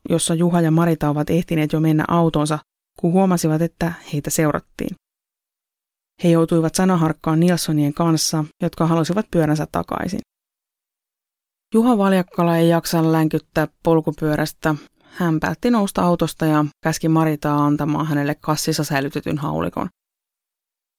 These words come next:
Ei ole tietoa, antoiko Marita sen hänelle vai ottiko Juha aseen lopulta itse, mutta hän pakotti Stenin ja Fredrikin polvilleen osoittain katkaistulla kaksipiippuisella haulikolla.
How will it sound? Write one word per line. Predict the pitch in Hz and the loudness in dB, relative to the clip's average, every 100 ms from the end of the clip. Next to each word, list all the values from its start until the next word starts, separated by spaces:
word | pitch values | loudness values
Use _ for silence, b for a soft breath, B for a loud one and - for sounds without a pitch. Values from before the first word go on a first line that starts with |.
| _ | _
Ei | 175 180 | 0 2
ole | 196 - | 0 0
tietoa, | 214 214 185 | 0 2 2
antoiko | 170 170 170 170 | 2 2 0 0
Marita | 175 196 220 180 | 2 2 0 0
sen | 170 | -2
hänelle | 165 160 156 156 | 0 0 0 0
vai | 156 156 | 0 0
ottiko | 160 - 160 | -2 -2 -2
Juha | 151 160 165 | 0 0 0
aseen | 151 147 147 | 0 -2 0
lopulta | 147 147 143 - | -2 -2 -4 -4
itse, | 139 - - 151 _ _ | -6 -6 -8 -8 _ _
mutta | - 160 _ 170 160 - _ _ _ - | -8 -8 _ 0 0 -2 _ _ _ -4
hän | 165 180 | 0 0
pakotti | 175 190 185 214 202 | 0 -2 -4 -4 -4
Stenin | - - 190 185 175 170 165 | -6 -4 -2 0 2 0 -2
ja | 175 | -6
Fredrikin | 165 165 160 156 151 151 | -4 -2 -2 -4 -4 -4
polvilleen | 175 170 160 151 147 143 143 | 0 0 0 -2 -2 -2 -4
osoittain | - 156 151 - 214 190 | -4 -4 -4 -4 -2 0
katkaistulla | 175 - 160 - 160 151 | -2 -2 -6 -2 -2 0
kaksipiippuisella | 151 - 165 147 147 156 143 | -4 -6 -4 -4 -4 -4 -2
haulikolla. | 147 135 80 - - 85 - | -2 -4 -4 -4 -6 -6 -6